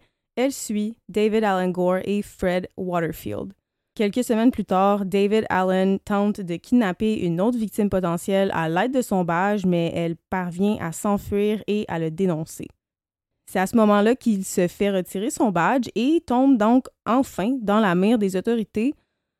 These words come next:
autorités qui vont justement le retrouver camouflé à l'arrière d'un véhicule armé d'un pistolet et de menottes.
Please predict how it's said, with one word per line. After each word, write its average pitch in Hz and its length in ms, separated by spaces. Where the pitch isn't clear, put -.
autorités 269 640
qui 226 180
vont 208 260
justement 220 640
le 202 180
retrouver 240 480
camouflé 226 800
à 180 100
l'arrière 185 280
d'un 269 120
véhicule 214 340
armé 208 280
d'un 190 160
pistolet 220 580
et 185 80
de 175 140
menottes. 185 420